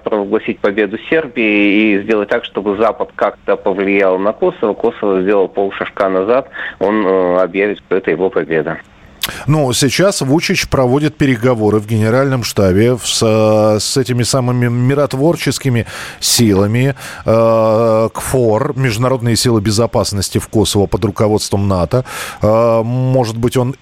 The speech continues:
Speaker 2: ими, э, и-, их поддержкой заручится?
Speaker 1: А в чем поддержка? Косовары отменят сербские документы, сербские номера на автомобили.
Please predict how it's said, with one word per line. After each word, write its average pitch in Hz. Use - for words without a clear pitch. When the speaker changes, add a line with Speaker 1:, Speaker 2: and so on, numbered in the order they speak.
Speaker 2:
ими, 180
э, 107
и-, 131
их 180
поддержкой 127
заручится? 87
Speaker 1:
А 92
в -
чем 95
поддержка? 90
Косовары 120
отменят 123
сербские -
документы, 95
сербские 90
номера 95
на 87
автомобили. 90